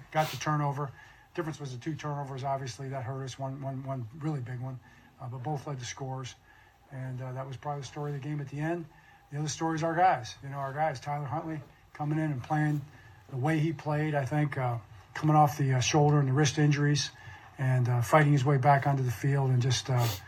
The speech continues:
just giving it everything he had and, uh, that kind of a performance. Uh, Mark Andrews, I mean, coming up and just making play after play,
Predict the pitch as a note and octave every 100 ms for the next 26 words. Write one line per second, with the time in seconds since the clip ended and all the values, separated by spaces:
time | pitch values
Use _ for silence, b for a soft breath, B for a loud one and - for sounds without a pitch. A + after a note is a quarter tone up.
0 | b b b C3+ B2 D3 C#3+ D3 C#3+ C3+
1 | C3+ A#2 C3 C3+ C3 B2 A#2+ - C3 B2
2 | B2 - C#3+ C#3+ C#3+ B2+ B2 A#2+ - C#3
3 | C#3 B2+ - b b b - C3 D#3 D#3
4 | D#3+ D#3 D3+ D3+ C#3 C3 B2+ D3 D3 C#3+
5 | C#3 C3 B2+ D3 C3+ B2+ A2+ b b b
6 | - D3+ C#3+ C#3+ B2+ C#3 C#3+ C#3